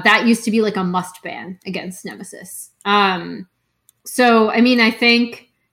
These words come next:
if they are, like, if you're asking me if they would consider a roster change, I don't know, maybe they'd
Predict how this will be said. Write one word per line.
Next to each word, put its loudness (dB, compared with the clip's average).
if 0
they 2
are, 2
like, 0
if -4
you're 0
asking 0
me 2
if -4
they 0
would -2
consider 0
a 2
roster 0
change, -2
I 0
don't 0
know, -2
maybe 0
they'd -4